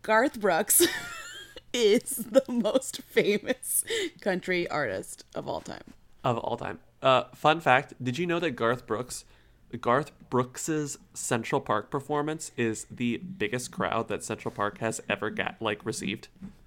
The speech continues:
Speaker 1: I am not surprised.
Speaker 2: Garth Brooks Live in, like, the early nineties had nine hundred and eighty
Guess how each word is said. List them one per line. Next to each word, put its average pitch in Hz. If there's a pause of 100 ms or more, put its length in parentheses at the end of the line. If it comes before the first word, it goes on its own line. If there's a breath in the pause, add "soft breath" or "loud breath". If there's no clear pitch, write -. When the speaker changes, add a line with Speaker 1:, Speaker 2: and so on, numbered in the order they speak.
(160)
Speaker 1:
I 180
am 170
not 156
surprised. -
Speaker 2:
Garth 139
Brooks 180
Live 127
in, 123
like, 117
the 123
early 123
nineties 110
had 113
nine 113
hundred 131
and 120
eighty 120